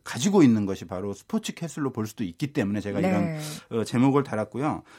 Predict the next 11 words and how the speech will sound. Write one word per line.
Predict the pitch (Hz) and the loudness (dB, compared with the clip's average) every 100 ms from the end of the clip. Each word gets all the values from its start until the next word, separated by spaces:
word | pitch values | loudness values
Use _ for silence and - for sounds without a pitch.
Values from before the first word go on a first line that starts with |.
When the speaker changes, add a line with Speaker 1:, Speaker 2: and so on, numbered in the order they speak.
| - - - | -20 -20 -4
Speaker 1:
사실은 | 202 196 226 220 208 165 143 - | 0 2 4 6 6 4 2 2
그 | - 151 151 151 151 143 | -2 0 2 2 2 0
스카이캐슬을 | 135 - 220 214 220 220 202 | -2 0 2 2 0 2 0
보면 | 190 110 113 110 120 101 90 | 2 2 4 4 2 0 2
명문대 | 110 131 127 107 | 4 6 6 4
진학, | - 92 92 143 | 0 -4 -4 -6
거기서 | 110 107 117 | -4 -2 0
뭐 | 101 | -2
서울의대라고 | - 190 147 107 120 120 110 | 2 4 6 6 4 4 2
나오던데 | 90 95 98 92 104 | -2 -2 -4 -4 -4
상징적으로 | 135 135 143 113 85 90 147 | -2 0 2 0 0 -4 -6